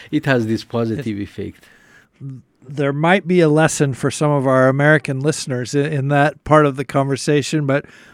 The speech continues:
Speaker 2: we, like you say, we don't pray for persecution, <laughs> but certainly there are blessings.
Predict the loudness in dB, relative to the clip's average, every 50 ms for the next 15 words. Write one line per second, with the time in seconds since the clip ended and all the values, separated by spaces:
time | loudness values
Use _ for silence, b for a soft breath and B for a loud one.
0 | B B B 2 2 2 2 0 -4 -4 0 2 2 2 0 -2 -2 0 0 2
1 | 2 2 2 2 2 2 2 4 4 6 6 6 4 2 0 2 2 0 2 0
2 | -2 0 2 2 2 2 0 -2 -4 -4 -2 0 0 0 0 0 0 2 2 2
3 | 2 0 -2 0 2 2 2 2 2 0 -2 -2 0 0 0 0 0 0 -2 -2
4 | -2 -4 -10 -12